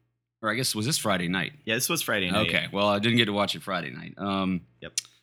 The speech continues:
Speaker 1: this was, especially being at Duke Friday night, this was not as cl-,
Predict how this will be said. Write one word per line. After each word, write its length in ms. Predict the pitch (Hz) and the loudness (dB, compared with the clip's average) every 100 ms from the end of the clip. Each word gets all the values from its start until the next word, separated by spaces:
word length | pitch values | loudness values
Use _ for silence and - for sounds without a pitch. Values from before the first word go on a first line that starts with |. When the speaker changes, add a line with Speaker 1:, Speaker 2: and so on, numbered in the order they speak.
| _ _ _ - | _ _ _ -10
Speaker 1:
this 360 | 104 165 - | 2 4 4
was, 340 | 185 160 113 - | 4 2 2 0
especially 360 | - 220 - | -2 0 0
being 260 | 120 127 82 | 2 2 4
at 200 | 104 101 | 4 4
Duke 200 | 101 104 | -2 -2
Friday 360 | - 98 101 | 2 2 4
night, 380 | 95 92 104 - | 2 2 2 2
this 240 | 107 143 139 | 0 0 0
was 160 | 110 | 0
not 420 | 98 95 98 92 | 2 4 4 2
as 180 | - 85 | -2 -4
cl-, 340 | - - - | -4 -6 -20